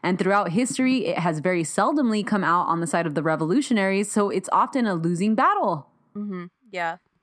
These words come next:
Speaker 2: At
Speaker 1: <sighs>
Speaker 2: best, they sort of, they make s-, they do affect incremental changes about
Speaker 1: Right.
Speaker 2: certain things.
Speaker 1: A really great thing I read about revolution when I was looking at this was this professor who said, "A revolution is a fun,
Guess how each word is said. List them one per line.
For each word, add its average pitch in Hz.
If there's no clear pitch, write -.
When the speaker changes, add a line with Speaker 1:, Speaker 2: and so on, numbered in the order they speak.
Speaker 2:
At 202
Speaker 1:
<sighs> -
Speaker 2:
best, 233
they 208
sort 208
of, 196
they 208
make 202
s-, -
they 190
do 220
affect -
incremental 202
changes 349
about 175
Speaker 1:
Right. 233
Speaker 2:
certain 294
things. 330
Speaker 1:
A 226
really 320
great 277
thing 269
I 220
read 202
about 190
revolution 185
when 185
I 175
was 170
looking 190
at 202
this 220
was 180
this 175
professor 202
who 196
said, 190
"A 185
revolution 254
is 202
a 180
fun, 226